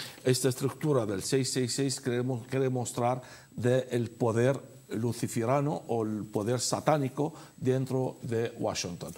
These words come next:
Por encima de todo, pues, eh, también para mostrar de que quien es-, quien está, eh, en el poder en Estados Unidos, por eso yo cuando hablo de los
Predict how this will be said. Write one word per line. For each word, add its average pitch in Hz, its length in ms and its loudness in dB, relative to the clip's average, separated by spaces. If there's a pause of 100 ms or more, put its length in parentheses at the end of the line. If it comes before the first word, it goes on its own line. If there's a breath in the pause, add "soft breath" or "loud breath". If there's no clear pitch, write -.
(320 loud breath)
Por 117 200 4
encima 131 400 4
de 135 140 4
todo, 160 400 4 (340 loud breath)
pues, 127 340 4
eh, 107 240 2 (840)
también 120 400 4
para 131 220 4
mostrar 131 540 2 (340 loud breath)
de 120 200 4
que 123 280 2 (260)
quien 113 240 2
es-, - 360 -2
quien 113 220 2
está, 147 440 4 (540 loud breath)
eh, 110 300 4 (260)
en 135 160 8
el 127 120 4
poder 139 400 8 (180)
en 101 140 -2
Estados 147 500 4
Unidos, 117 440 0
por 117 140 -2
eso 131 140 0
yo 143 100 2
cuando 127 360 2
hablo 131 240 4
de 113 100 0
los 101 200 -4